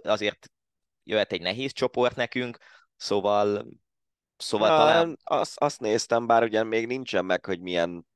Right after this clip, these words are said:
Speaker 2: csoportok lehetnek, de mondjuk belefuthatunk egy olyan sztoriba, hogy, ö, az első kalapból biztos, hogy egy erős csapat jön, mert ott portugálok, svá-, ö, spanyolok, franciák vannak,
Speaker 1: Igen.
Speaker 2: ö,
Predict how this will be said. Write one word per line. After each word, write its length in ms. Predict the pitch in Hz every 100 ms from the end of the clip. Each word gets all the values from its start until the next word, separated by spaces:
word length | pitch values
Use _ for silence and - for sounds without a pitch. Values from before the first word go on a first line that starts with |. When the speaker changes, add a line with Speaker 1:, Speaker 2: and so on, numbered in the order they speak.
| _ _ _ _ _ - _
Speaker 2:
csoportok 580 | - - 92 - 87
lehetnek, 640 | 85 90 85 - 87 98 -
de 160 | 87
mondjuk 380 | 90 95 95 95
belefuthatunk 720 | 92 85 - - 87 - 87
egy 180 | 90 90
olyan 220 | 85 80
sztoriba, 480 | 90 - 90 92 92
hogy, 320 | 95 87 87
ö, 260 | 90 87 90 92 _ _ _ _ _
az 180 | - 107
első 280 | 123 143 135
kalapból 320 | 117 107 101
biztos, 340 | 98 - 90
hogy 120 | - 85
egy 120 | 80
erős 220 | 73 76
csapat 340 | - 76 80
jön, 120 | 87 82
mert 140 | 76
ott 120 | 82
portugálok, 640 | - 98 - 95 90 80 -
svá-, 760 | - - - - - 95 98 -
ö, 300 | 92 92 92
spanyolok, 600 | - 110 110 98 87 - _
franciák 800 | - 98 123 143 - 117 110 107
vannak, 880 | 110 107 107 107 104 107 - - - _ _ _ _
Speaker 1:
Igen. 280 | 85 104 92
Speaker 2:
ö, 200 | 90